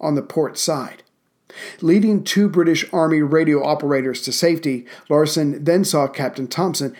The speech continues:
having trouble lowering his fifty-man number four lifeboat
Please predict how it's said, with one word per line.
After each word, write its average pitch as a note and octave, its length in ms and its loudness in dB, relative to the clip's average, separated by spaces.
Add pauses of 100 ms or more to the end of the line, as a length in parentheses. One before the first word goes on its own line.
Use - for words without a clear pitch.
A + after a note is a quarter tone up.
having D#3 300 0
trouble D3 480 0
lowering D3 440 0
his D#3+ 520 0
fifty-man D#3 880 0 (140)
number D3 280 2
four G3 560 0 (300)
lifeboat B2+ 680 -4